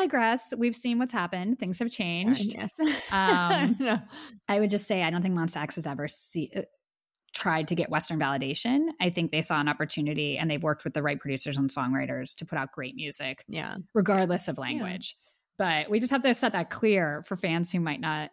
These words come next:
Speaker 1: maybe newer fans who don't understand.
Speaker 2: Mm-hmm.
Speaker 1: Monsta X paved the way <laughs> for English songs, not,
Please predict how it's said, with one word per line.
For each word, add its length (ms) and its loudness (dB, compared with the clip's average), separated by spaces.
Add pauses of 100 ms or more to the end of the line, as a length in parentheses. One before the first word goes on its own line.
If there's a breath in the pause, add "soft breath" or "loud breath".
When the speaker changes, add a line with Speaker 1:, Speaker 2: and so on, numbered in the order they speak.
(160)
Speaker 1:
maybe 280 2
newer 360 4
fans 540 -4
who 100 2
don't 260 0
understand. 840 -4
Speaker 2:
Mm-hmm. 500 -2
Speaker 1:
Monsta 280 0
X 320 -2
paved 260 -2
the 80 -4
way 360 -6
<laughs> 60 2
for 320 2
English 360 2
songs, 600 -4
not, 380 -2